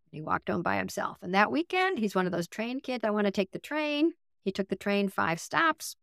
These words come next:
That was okay. And that was at the end of fifth grade, which was last summer, last spring. And then this fall was the beginning of middle school, sixth grade.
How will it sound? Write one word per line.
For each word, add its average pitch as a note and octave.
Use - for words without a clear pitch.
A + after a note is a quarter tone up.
That F3+
was G3+
okay. F#3+
And G#3
that B3
was D4+
at F#4
the B3+
end A#3
of A3
fifth -
grade, D#3
which -
was E3+
last E3
summer, G3
last F#3
spring. -
And G#3
then A#3
this C4
fall C#4
was G3+
the G3+
beginning A3+
of G3
middle A3
school, G3+
sixth -
grade. F#3